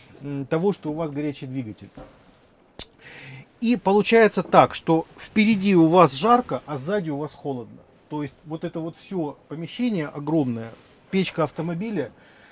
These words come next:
штатная печка автомобиля не может обогреть. Значит, поэтому, а, а, естественно, возникает необходимость отопления всего салона во время движения. Но так как мы не можем,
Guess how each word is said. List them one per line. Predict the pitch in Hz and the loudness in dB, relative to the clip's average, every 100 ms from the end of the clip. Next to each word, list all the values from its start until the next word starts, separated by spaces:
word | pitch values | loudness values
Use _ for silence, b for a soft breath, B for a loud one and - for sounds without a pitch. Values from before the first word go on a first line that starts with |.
| B | B
штатная | - - 160 151 135 | -4 4 4 4 -2
печка | 139 - 147 | -2 -4 -6
автомобиля | 123 139 139 135 127 117 - | -4 -6 -4 -2 -2 -2 -2
не | 156 | 0
может | 180 196 160 143 | 0 0 -4 -8
обогреть. | 127 135 123 107 - _ _ - | -10 -8 -8 -12 -20 _ _ -10
Значит, | 127 - | -10 -2
поэтому, | 180 233 254 220 180 156 B B B | 2 2 2 0 0 -2 B B B
а, | 160 160 151 147 - B B B 180 B _ | -8 0 2 0 -4 B B B -20 B _
а, | 156 156 | -10 -6
естественно, | 156 - 233 - 180 | -6 -8 -10 -8 -8
возникает | 165 165 170 185 175 175 | -6 -8 -8 -4 -4 -4
необходимость | 165 185 175 214 196 - | -10 -8 -8 -6 -6 -8
отопления | 170 151 165 180 196 180 165 | -10 -8 -8 -6 -6 -4 -6
всего | - 190 180 151 | -8 -8 -6 -6
салона | - 165 214 170 | -6 -6 -6 -6
во | 143 | -8
время | 147 175 156 | -8 -8 -10
движения. | 156 143 139 107 104 - _ B B B | -10 -8 -8 -8 -12 -20 _ B B B
Но | 147 | -8
так | 147 220 | 2 4
как | 214 185 | 4 -2
мы | 208 | 0
не | 208 | 0
можем, | 220 254 196 160 131 | 2 0 2 0 -2